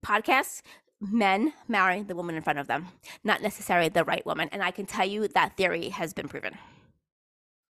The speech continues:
Especially if they separated you. If they had, if you had to do long distance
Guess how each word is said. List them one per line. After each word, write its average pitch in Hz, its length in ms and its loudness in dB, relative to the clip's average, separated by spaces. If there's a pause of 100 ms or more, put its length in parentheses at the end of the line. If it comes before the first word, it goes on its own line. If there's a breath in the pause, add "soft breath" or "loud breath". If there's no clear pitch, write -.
(380 loud breath)
Especially 247 420 4
if 233 60 6
they 185 100 8
separated 202 580 2
you. 165 140 2
If - 80 -2
they 196 100 6
had, 262 160 4
if 220 80 4
you 262 80 10
had 403 120 8
to 370 60 8
do 254 140 4
long 233 300 8
distance 262 760 0